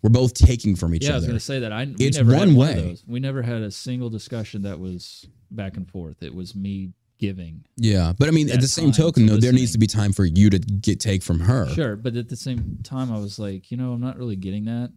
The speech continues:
Speaker 1: Mm,
Speaker 2: But it's
Speaker 1: yeah.
Speaker 2: like, do I really want to at this point?
Speaker 1: Yeah, yeah.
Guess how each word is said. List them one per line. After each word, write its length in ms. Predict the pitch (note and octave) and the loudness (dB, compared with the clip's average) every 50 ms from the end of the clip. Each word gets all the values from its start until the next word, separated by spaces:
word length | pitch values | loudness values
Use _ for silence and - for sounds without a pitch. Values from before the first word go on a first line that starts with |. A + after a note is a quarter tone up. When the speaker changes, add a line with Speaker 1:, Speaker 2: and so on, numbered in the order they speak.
| _ _ - | _ _ -2
Speaker 1:
Mm, 260 | G2 F#2+ F#2+ F2+ F2+ | 2 4 4 4 4
Speaker 2:
But 100 | F2 F2 | 2 0
it's 140 | F2 - - - | -2 -4 -4 0
Speaker 1:
yeah. 280 | F#2+ F#2 F2+ E2 D#2+ | 2 2 4 4 2
Speaker 2:
like, 80 | D#2 D#2+ | 0 -2
do 60 | E2+ G#2+ | -4 -6
I 40 | |
really 360 | G#2 G#2+ A2 B2 C#3+ D3 C3 G2+ | -6 -6 -6 -6 -6 -6 -8 -8
want 400 | F2 E2+ E2 D#2+ E2+ G#2 A2 _ | -10 -10 -12 -12 -12 -12 -12 _
to 200 | - E3 D#3+ D#3+ | -12 -12 -12 -10
at 80 | D#3 | -12
this 160 | - E3+ D#3+ | -14 -16 -16
point? 360 | - _ - E3 E3 E3+ F#2 F#2+ | -16 _ -14 -12 -8 -2 2 2
Speaker 1:
Yeah, 320 | F#2+ F2 E2 D#2 D2+ D2+ D2+ - - _ | 4 4 2 0 -2 -4 -6 -8 -12 _
yeah. 340 | - E2 E2 D#2+ D#2 D2+ | -4 -2 0 0 0 -2